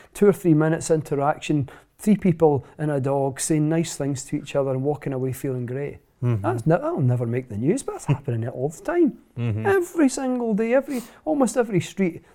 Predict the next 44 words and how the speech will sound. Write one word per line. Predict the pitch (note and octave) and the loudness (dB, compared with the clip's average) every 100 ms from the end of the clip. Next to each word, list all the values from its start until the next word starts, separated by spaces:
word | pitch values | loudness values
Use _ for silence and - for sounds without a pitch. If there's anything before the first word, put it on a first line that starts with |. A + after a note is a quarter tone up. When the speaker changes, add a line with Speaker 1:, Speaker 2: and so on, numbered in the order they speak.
| _ | _
Speaker 1:
there's | - | -4
little | A#3 - G3+ | 0 4 4
episodes | F#3+ F#3+ - E3 D3+ | 2 -2 -6 -6 -4
of | D3+ | -8
that | C#3+ | -6
happen | C#3 C3 C#3+ C3 C3+ | -8 -10 -8 -8 -8
all | - D#3+ D3+ | -6 -6 -4
the | D3 | -6
time, | - C3+ C3+ | -6 -4 -2
and | |
it's | F3+ | -4
happening | B3 A#3 G3 D#3 | -6 -6 -2 0
more | D#3 D#3 C#3 | 2 0 0
and | C3 | 0
more | C3+ B2 | -2 -4
and | A#2+ | -2
more. | F3 F3 A2+ - _ _ _ - | 4 4 4 -8 _ _ _ -12
We | |
just | G3 - | -10 -2
don't | E3 C3 | 0 2
notice | D#3+ D#3+ G3 B2+ | 0 0 -6 -6
it | - - | -8 -10
yet. | C3 E3 D#3+ - - _ _ _ _ _ | -4 -4 -4 -10 -20 _ _ _ _ _
Well, | F3 | 4
we | G3+ | 6
do | B3+ E4+ | 8 6
notice | G3 C3+ - | 4 0 -4
it, | D3 D#3+ | -4 -6
but | - | -10
no, | F#3 G#3 G3+ | -12 -12 -8
it's | F#3 - | -8 -6
just | F3+ - | -8 0
not | D#3+ D3+ - - - - - - | 2 2 -2 -20 -20 -20 -18 0
becoming | B2+ - E3+ D#3 D3 | 0 2 2 2 2
as | C#3 A#2 | -2 0
big | C#3 B2+ | 0 0
a | |
deal | A2+ C3+ C#3 | -4 -2 -2
as | B2 | -2
it | C3 | -4
needs | D3 - | -6 -8
to | D#3+ | -12
be. | C#3 A#2+ - _ _ - | -8 -10 -10 _ _ -8
Speaker 2:
Mm. | G2+ G2 | -6 -6